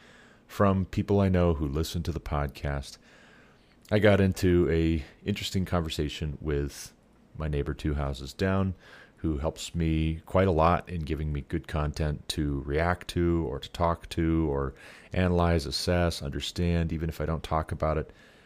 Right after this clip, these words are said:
at least being able to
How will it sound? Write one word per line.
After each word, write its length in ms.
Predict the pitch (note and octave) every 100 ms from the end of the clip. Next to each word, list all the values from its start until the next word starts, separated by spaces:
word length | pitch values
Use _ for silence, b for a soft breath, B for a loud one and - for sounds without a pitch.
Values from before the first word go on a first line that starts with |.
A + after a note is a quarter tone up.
| B B _ E3+ - - _ -
at 160 | C2+
least 400 | E2 F2+ E2+ - - _ G2 E2+
being 200 | F#2 F#2
able 120 | F2
to 120 | D#2+